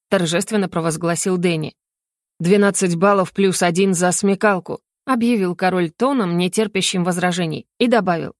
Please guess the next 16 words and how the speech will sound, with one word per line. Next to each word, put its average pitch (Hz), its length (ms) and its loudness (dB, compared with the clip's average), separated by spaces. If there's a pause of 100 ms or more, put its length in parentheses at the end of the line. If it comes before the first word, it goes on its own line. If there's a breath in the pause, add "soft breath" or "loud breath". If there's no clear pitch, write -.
(160)
«И 190 100 4
ещё 185 340 4
один 190 320 0
за 180 160 0
виртуозное 175 640 0
владение 170 420 2
магией. 165 480 -2 (160)
Итого 190 380 2
четырнадцать». 208 840 0 (580)
«У 240 120 2
Лидии 233 380 2
было 226 240 2
шесть», 196 500 -4 (120)
задумчиво 180 540 0
произнесла 175 560 -2
Оливия. 170 400 -4